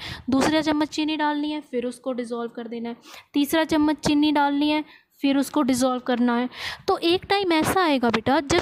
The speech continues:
चीनी और dissolve होनी बंद हो जाएगी और वो नीचे as it is रहने लग जाएगी। तो क्यों? क्योंकि water की भी अपनी एक capacity है किसी भी चीज़ को dissolve करने की।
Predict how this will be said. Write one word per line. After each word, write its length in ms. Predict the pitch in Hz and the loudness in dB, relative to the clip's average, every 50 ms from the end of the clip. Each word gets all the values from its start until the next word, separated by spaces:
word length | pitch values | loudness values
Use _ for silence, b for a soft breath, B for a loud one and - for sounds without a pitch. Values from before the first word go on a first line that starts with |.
| - _ | 0 _
चीनी 340 | - 330 339 349 359 381 381 | 0 0 2 2 2 2 4
और 180 | 370 370 370 349 | 4 4 2 2
dissolve 600 | 269 285 277 247 277 302 311 339 370 381 381 359 | 2 0 2 2 2 2 2 2 2 2 0 0
होनी 380 | 330 339 349 349 349 381 370 | 0 0 0 0 0 0 -2
बंद 340 | 302 247 247 285 320 339 311 | 0 0 0 0 0 -2 -2
हो 100 | 285 247 | -4 -4
जाएगी 500 | 208 220 220 226 202 - - 277 339 359 B B B B B - | -4 -6 -8 -10 -10 -6 -2 -2 -2 -2 B B B B B -2
और 140 | 285 311 311 302 | 0 0 0 2
वो 100 | 349 381 | 0 0
नीचे 420 | 359 320 294 320 330 320 - 349 | 2 2 0 0 -2 -2 0 0
as 260 | 359 330 311 311 311 349 | 2 2 2 0 -2 -4
it 140 | 349 - | -4 -2
is 140 | 381 370 320 | -4 -2 0
रहने 300 | 311 269 277 247 240 247 | 0 0 2 2 2 2
लग 180 | 233 220 214 208 | 0 0 -2 -2
जाएगी। 560 | - 226 - - - - - 254 - - B B B B B B B B _ _ | -2 -2 -2 -2 -4 -8 -14 -16 -16 -16 B B B B B B B B _ _
तो 100 | 392 392 | 0 0
क्यों? 300 | - - _ - 330 381 | 0 -2 _ 0 0 0
क्योंकि 360 | - - 339 302 - 330 330 | 0 0 -2 -2 0 0 0
water 320 | 320 156 254 240 233 - 294 | 0 0 0 -2 -2 -4 -4
की 160 | - - 330 | -2 -2 0
भी 140 | 311 349 330 | 0 2 0
अपनी 300 | 277 - - 262 294 330 | 0 0 -2 0 0 0
एक 80 | - | 0
capacity 680 | - - - - - 233 233 - - - - 381 359 330 | -2 -4 -2 0 0 0 0 0 0 0 0 0 0 0
है 140 | 269 247 | 0 -2
किसी 320 | 240 - 254 220 - 254 254 | -2 0 0 0 2 2 0
भी 140 | 226 240 233 | 0 0 -2
चीज़ 260 | - 240 226 208 - | -2 -2 -2 -2 -2
को 120 | - 311 | -2 -2
dissolve 420 | 320 311 294 247 254 233 226 220 220 | 0 0 -2 -2 -2 -4 -4 -4 -6
करने 280 | - 233 220 226 226 | -10 -10 -10 -10 -14
की। 180 | - - 233 | -14 -14 -16